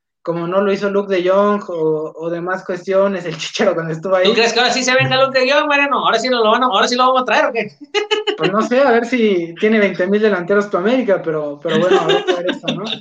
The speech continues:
Speaker 1: Y, y pues el
Speaker 2: Dale.
Speaker 1: Papu, ¿no? No se termina como por ubicar en la cancha, lo han puesto de interior, lo han puesto de extremo por izquierda.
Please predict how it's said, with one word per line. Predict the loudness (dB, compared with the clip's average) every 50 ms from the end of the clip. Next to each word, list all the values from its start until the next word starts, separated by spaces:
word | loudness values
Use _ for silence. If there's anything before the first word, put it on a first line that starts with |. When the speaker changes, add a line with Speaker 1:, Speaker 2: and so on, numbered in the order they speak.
| -14 -16 -12 -8 -4 -2 -2 -2 0 0
Speaker 1:
Y, | 0 0 2 0
y | 0
pues | 2 2 4 4
el | 4
Speaker 2:
Dale. | 2 2 2
Speaker 1:
Papu, | 2 0 0 -2 -4 -6
¿no? | -4 -4 -4 -4 -4 -4 -6
No | -4 -2 -2 -2
se | -2 -4 -4
termina | -4 -4 -2 -2 -2 -2 -4
como | -4 -4 -6 -4 -6 -6 -4
por | -2 0 0
ubicar | 2 0 0 0 2 2 2 2 2 2 0 -2 -2
en | -4 -8 -8 -8
la | -8 -6
cancha, | -4 -2 -2 -2 -2 -2 -2 -2 -2
lo | -2 -4
han | -6 -6 -6
puesto | -8 -8 -6 -6 -6
de | -6 -8
interior, | -8 -8 -4 0 2 2 4 2
lo | 0 -2
han | -4
puesto | -6 -8 -6 -4 -4
de | -4
extremo | -6 -6 -8 -10 -8 -8 -8
por | -8 -8 -8
izquierda. | -10 -10 -10 -4 -2 0 0 0 0 -2 -6 -12